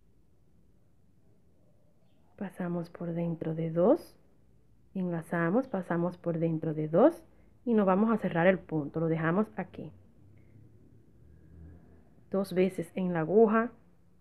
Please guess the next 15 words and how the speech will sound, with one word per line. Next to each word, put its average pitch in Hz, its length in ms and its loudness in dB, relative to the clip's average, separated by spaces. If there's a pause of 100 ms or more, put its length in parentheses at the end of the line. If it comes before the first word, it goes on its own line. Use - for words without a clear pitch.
(300)
introducimos, 180 1080 -4 (160)
enlazamos, 175 1000 -4 (1160)
pasamos 170 520 -6
por 170 220 -6
dentro 160 400 -2
de 156 140 -4
dos, 165 520 2 (760)
pasamos 170 580 -8
por 165 220 -10
dentro 160 380 -6
de 156 140 -4
dos 185 500 0 (1080)
y 247 80 -4
nos 220 180 0
quedan 190 420 0